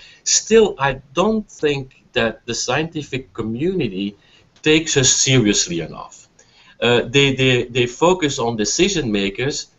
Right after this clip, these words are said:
to have evidence-based, uh, decisions in sustainability.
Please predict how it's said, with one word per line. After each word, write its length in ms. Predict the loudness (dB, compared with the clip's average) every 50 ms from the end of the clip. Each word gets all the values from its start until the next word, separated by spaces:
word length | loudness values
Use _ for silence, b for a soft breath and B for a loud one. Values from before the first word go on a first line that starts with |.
| _ _ -8
to 100 | -6 -2
have 220 | 0 2 2 2
evidence-based, 920 | 2 0 0 -2 -2 -2 -4 -4 -4 -4 -2 -2 0 0 -2 -4 -8 -14 -20 _ _ _ _ _ -2
uh, 200 | 2 4 4 4 4
decisions 580 | 2 0 -2 0 0 0 0 0 0 -2 -2 -4
in 240 | -4 -2 -2 -4 -4
sustainability. 920 | -6 -10 -10 -2 0 0 2 2 0 0 0 0 0 0 0 -2 -4